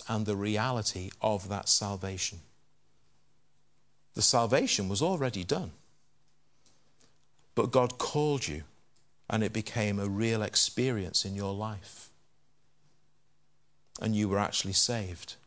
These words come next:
Christ's sheep hear his voice. Uh,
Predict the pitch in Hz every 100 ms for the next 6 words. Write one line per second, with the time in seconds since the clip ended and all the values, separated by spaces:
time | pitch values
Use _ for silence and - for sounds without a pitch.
0 | - - - - - - - - - -
1 | - - - - - - - - - -
2 | - - - - - 131 127 120 - -
3 | - - - 117 101 - - - - 120
4 | 90 90 - - 90 95 95 82 - -
5 | - - - - - - - - - -
6 | - - - - - - - -